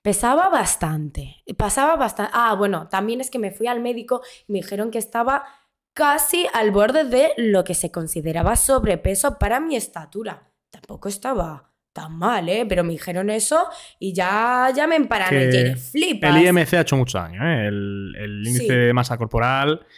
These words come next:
Speaker 2: está mal
Speaker 1: Eso.
Speaker 2: diseñado. O sea,
Speaker 1: Eso, sí, sí, totalmente. No
Speaker 2: te
Speaker 1: estaba
Speaker 2: tienen que hacer,
Speaker 1: tampoco tan mal, coño,
Speaker 2: te tienen que hacer
Speaker 1: o
Speaker 2: un
Speaker 1: sea.
Speaker 2: estudio de estructura ósea, te tiene, o sea, para definir de verdad tu punto de salud físico, no lo puedes calcular con una puta división simple.
Speaker 1: No, por
Speaker 2: No.
Speaker 1: supuesto.
Speaker 2: Y eso lo hacen,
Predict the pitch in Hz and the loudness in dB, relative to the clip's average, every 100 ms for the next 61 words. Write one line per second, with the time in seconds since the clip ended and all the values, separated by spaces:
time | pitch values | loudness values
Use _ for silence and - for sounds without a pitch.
0 | - - 117 - 127 123 131 123 107 92 | -20 -12 -10 -2 2 4 2 0 -4 -8
1 | - _ _ 233 233 233 226 233 226 254 | -14 _ _ 0 4 4 2 0 -2 -2
2 | 202 214 254 226 240 185 165 - 202 214 | 0 0 2 2 0 -4 -8 -8 -2 0
3 | - 156 277 - 208 262 214 196 208 320 | 4 4 4 6 4 4 2 0 0 0
4 | 226 220 370 151 170 196 208 202 208 196 | 0 0 2 4 4 4 4 6 6 6
5 | 196 202 214 185 - 143 175 175 185 - | 6 6 6 4 2 2 4 4 2 4
6 | 190 165 147 165 127 143 127 131 131 127 | 2 2 2 0 0 -2 0 0 0 0
7 | 135 160 208 208 185 156 139 131 139 135 | 0 0 2 2 2 0 0 -2 -2 2
8 | 131 123 117 120 120 117 - 139 143 160 | 0 0 -6 -8 -10 -12 -6 -2 0 4
9 | 185 196 175 135 131 123 127 117 120 120 | 4 4 0 0 0 0 -2 -2 -4 -2
10 | 135 135 123 113 120 123 117 107 - 104 | -2 -2 -4 -4 -4 -4 -4 -6 -14 -16
11 | - _ _ _ _ - - 185 160 - | -20 _ _ _ _ -20 -16 -4 0 2
12 | 160 175 165 175 170 - 120 120 120 123 | 2 2 2 2 2 2 2 4 2 2
13 | 123 117 117 113 | 0 0 -6 -8